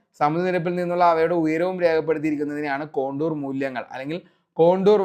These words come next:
വാല്യൂസ് എന്ന് പറയുന്നത്. ഇനി ഭൂപടത്തിൽ ചിത്രീകരിച്ചിട്ടുള്ള പ്രദേശങ്ങളുടെ ഉയരം കണ്ടെത്താൻ വേണ്ടിയിട്ടാണ് കോണ്ടൂർ വാല്യൂസ് ഉപയോഗിക്കുന്നത് എന്നുള്ളത് ഓർക്കുക. കോണ്ടൂർ ഇടവേള, എന്താണ് കോണ്ടൂർ ഇന്റർവെൽ എന്ന് ചോദിച്ചു കഴിഞ്ഞാൽ, അടുത്തടുത്ത രണ്ട് കോണ്ടൂർ രേഖകളുടെ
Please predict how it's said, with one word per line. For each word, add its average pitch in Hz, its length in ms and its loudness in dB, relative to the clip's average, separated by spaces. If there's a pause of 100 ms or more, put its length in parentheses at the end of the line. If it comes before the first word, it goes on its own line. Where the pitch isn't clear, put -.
വാല്യൂസ് 180 520 4
എന്ന് 143 180 -4
പറയുന്നത്. 110 480 -2 (580)
ഇനി 175 100 2 (140)
ഭൂപടത്തിൽ 185 500 4
ചിത്രീകരിച്ചിട്ടുള്ള 185 640 2
പ്രദേശങ്ങളുടെ 180 580 2
ഉയരം 175 260 4
കണ്ടെത്താൻ 175 400 0
വേണ്ടിയിട്ടാണ് 165 420 -2 (100)
കോണ്ടൂർ 156 400 2
വാല്യൂസ് 147 400 -2
ഉപയോഗിക്കുന്നത് 147 580 -4
എന്നുള്ളത് 135 340 -6 (300)
ഓർക്കുക. 104 320 -10 (600)
കോണ്ടൂർ 202 340 6 (180)
ഇടവേള, 175 380 4 (220)
എന്താണ് 180 320 0 (100)
കോണ്ടൂർ 180 400 0
ഇന്റർവെൽ 185 360 0
എന്ന് 165 160 -4
ചോദിച്ചു 147 220 -2
കഴിഞ്ഞാൽ, 131 240 -6 (480)
അടുത്തടുത്ത 175 540 0 (240)
രണ്ട് 160 220 0 (140)
കോണ്ടൂർ 170 380 4 (120)
രേഖകളുടെ 170 420 4